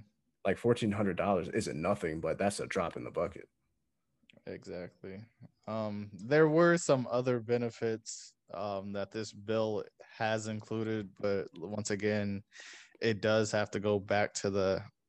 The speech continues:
Speaker 2: uh, House of Representatives to get a revote, and that revote is tomorrow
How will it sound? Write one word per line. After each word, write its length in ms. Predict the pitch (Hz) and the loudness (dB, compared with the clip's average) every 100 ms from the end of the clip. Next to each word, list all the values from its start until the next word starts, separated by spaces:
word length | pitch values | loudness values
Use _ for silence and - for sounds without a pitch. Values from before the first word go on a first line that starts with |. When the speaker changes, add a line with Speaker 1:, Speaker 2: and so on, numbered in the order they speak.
| - | -2
Speaker 2:
uh, 260 | 90 87 | 0 0
House 300 | 95 101 98 | 2 2 0
of 80 | 95 | 0
Representatives 840 | 101 98 98 107 113 110 110 104 | -2 -2 -2 0 0 2 0 0
to 100 | - | -4
get 140 | 95 98 | -4 -2
a 40 | |
revote, 580 | 90 101 113 107 110 104 - - _ _ - - | -2 -2 -2 0 2 0 -4 -14 _ _ -20 -10
and 260 | 104 104 98 | -4 -4 0
that 180 | 101 - | -2 -2
revote 520 | 98 104 98 98 98 - | -4 -4 -2 -4 -4 -4
is 500 | 90 90 87 - - | -6 -6 -8 -12 -14
tomorrow 580 | - 95 92 92 95 92 | -12 -8 -6 -6 -6 -6